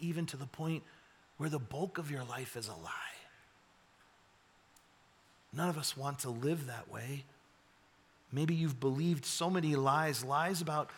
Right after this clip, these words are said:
the things that others have said you are. Maybe even to the point where you don't even know who you are anymore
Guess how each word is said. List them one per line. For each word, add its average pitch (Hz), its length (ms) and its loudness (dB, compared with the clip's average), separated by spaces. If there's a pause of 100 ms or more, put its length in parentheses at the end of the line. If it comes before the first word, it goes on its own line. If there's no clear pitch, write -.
(240)
the 151 80 -2
things 180 320 2
that 160 160 4
others 165 380 2
have 131 140 -2
said 151 340 2
you 143 180 0
are. 131 420 -4 (1600)
Maybe 175 300 6
even 170 180 6
to 143 80 -2
the 147 80 4
point 165 260 2
where 143 80 4
you 151 140 2
don't 180 100 6
even 147 240 4
know 151 220 6
who 175 180 2
you 147 200 2
are 170 220 2
anymore 107 600 -6